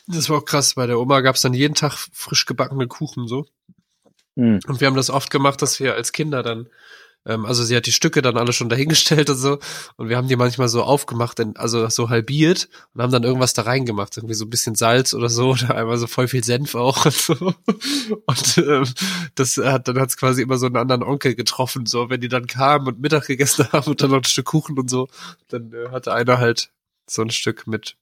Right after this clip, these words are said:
Speaker 1: was ein bisschen, äh, <laughs> präpariert war. So, und das war ganz geil, weil der eine Onkel hat dann meinen Cousin einmal in die Mülltonne gesteckt <laughs> einfach. Ja. Das, äh, war als Kind auf jeden Fall lustig, weil man dann natürlich da saß und jeder wusste es und man hat so versucht, sich sein Lachen zu verkneifen und dann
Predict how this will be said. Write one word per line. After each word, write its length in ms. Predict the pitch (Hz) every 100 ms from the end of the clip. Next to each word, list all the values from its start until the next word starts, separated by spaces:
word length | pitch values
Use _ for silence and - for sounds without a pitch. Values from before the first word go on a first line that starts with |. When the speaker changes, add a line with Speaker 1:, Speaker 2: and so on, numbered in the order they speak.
| -
Speaker 1:
was 160 | 117 -
ein 60 |
bisschen, 300 | 117 - 110 -
äh, 240 | 113 123 -
<laughs> 80 |
präpariert 680 | - - - 131 120 127 -
war. 220 | 110 127 - - _ _ _
So, 160 | - 110
und 100 | 110
das 120 | -
war 100 | 135
ganz 180 | 123 -
geil, 220 | 123 107
weil 100 | 107
der 140 | 104
eine 180 | 117 120
Onkel 240 | 117 120 117
hat 140 | 117
dann 100 | 110
meinen 180 | 107 110
Cousin 260 | 123 113 107
einmal 240 | 110 110
in 60 | 107
die 40 |
Mülltonne 420 | 107 117 117 113
gesteckt 480 | 113 - - 156 -
<laughs> 40 | 156
einfach. 380 | 147 - - - - - - - - _ _ - - - 240 - _ _ 151
Ja. 140 | 135 - _ - 160 - - _ _ _
Das, 240 | 196 - 170
äh, 320 | 135 131 120
war 120 | 123
als 240 | 135 131 -
Kind 220 | 156 117
auf 160 | 127
jeden 120 | 139 123
Fall 180 | 131
lustig, 380 | 123 127 120 113
weil 80 | 117
man 120 | 120
dann 120 | 117
natürlich 320 | 120 117 120 -
da 120 | 110
saß 380 | 110 127 139 117
und 100 | 113
jeder 260 | 123 113
wusste 320 | 135 - 151 139
es 120 | 127
und 80 | 117
man 160 | 117
hat 120 | 123
so 100 | -
versucht, 300 | 120 113 120
sich 160 | - 120
sein 160 | 113 113
Lachen 220 | 127 131
zu 160 | 135
verkneifen 600 | 123 117 127 131 131 120
und 160 | 113 113
dann 260 | 113 113